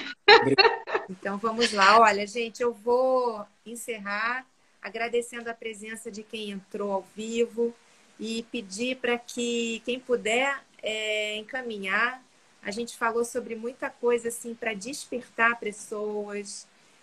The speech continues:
Speaker 2: É, tem uma energia linda de cura aqui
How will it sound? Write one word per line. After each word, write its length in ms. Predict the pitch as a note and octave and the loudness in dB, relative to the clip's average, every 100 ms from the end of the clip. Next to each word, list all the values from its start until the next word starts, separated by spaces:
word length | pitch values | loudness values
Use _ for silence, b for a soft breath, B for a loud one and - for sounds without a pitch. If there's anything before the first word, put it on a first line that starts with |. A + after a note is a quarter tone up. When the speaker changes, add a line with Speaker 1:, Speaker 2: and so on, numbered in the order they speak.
| _ | _
Speaker 2:
É, 800 | - G#3 G3+ G3+ G3 G3 F#3+ F#3+ - | -4 -2 -2 -2 -2 -4 -6 -8 -8
tem 140 | B3 | -6
uma 120 | A#3+ | -4
energia 480 | A#3 A3+ G#3+ G#3+ A#3+ A3 | -2 -2 -4 0 2 2
linda 500 | A3 A#3+ B3+ A#3 G#3+ | -2 -4 -2 0 -2
de 100 | G#3+ | -4
cura 380 | - A3 G#3+ | -8 -4 -2
aqui 320 | G3+ - G#3+ | -4 -8 -10